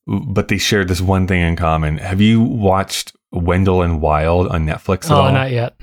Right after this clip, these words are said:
Speaker 2: Uh, another My List movie, but I found out
Speaker 1: Yeah,
Speaker 2: it's
Speaker 1: so
Speaker 2: not for kids, so I can't watch it with Emerson.
Speaker 1: Well, I mean,
Speaker 2: Isn't that P G thirteen?
Speaker 1: is, is Nightmare Before Christmas made for kids? I mean, that's basically what it is.
Speaker 2: Well, he couldn't watch that until, like,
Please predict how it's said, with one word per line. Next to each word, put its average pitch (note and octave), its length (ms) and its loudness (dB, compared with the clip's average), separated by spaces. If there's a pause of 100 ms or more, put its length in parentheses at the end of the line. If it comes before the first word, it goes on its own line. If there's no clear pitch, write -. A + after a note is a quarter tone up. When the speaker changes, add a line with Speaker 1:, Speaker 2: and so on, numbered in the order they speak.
Speaker 2:
Uh, C#3+ 220 -2
another C#3 500 2
My B2 220 2
List A#2 260 -2
movie, A#2 140 -2
but C3 180 0
I C3+ 40 0
found D3 300 0
out C3+ 200 2
Speaker 1:
Yeah, D#2+ 120 -2
Speaker 2:
it's - 120 0
Speaker 1:
so G2+ 100 4
Speaker 2:
not C3 160 2
for B2+ 80 -4
kids, B2 340 -2
so - 200 -4
I A2+ 80 -4
can't A#2+ 420 -6
watch B2+ 220 -2
it - 60 -10
with A2 140 -8
Emerson. B2 400 -4 (120)
Speaker 1:
Well, A2+ 180 2
I G#2 100 0
mean, G#2+ 280 2 (260)
Speaker 2:
Isn't F3 160 2
that - 60 -4
P F3 80 2
G D#3+ 120 0
thirteen? D#3+ 400 0
Speaker 1:
is, F#3+ 120 4
is G2+ 180 0
Nightmare G#2 400 2
Before G2 260 0
Christmas G2 460 -2
made G2+ 240 2
for G#2 100 -2
kids? G2+ 380 0
I F#2 100 -2
mean, E2 320 2
that's E2 260 -2
basically D#2+ 460 -2
what D2+ 140 -4
it D#2+ 80 -10
is. - 160 -16
Speaker 2:
Well, C#3+ 80 -4
he D3 160 0
couldn't C#3+ 240 0
watch B2 300 -2
that B2 100 0
until, A2 480 -4
like, B2+ 200 -4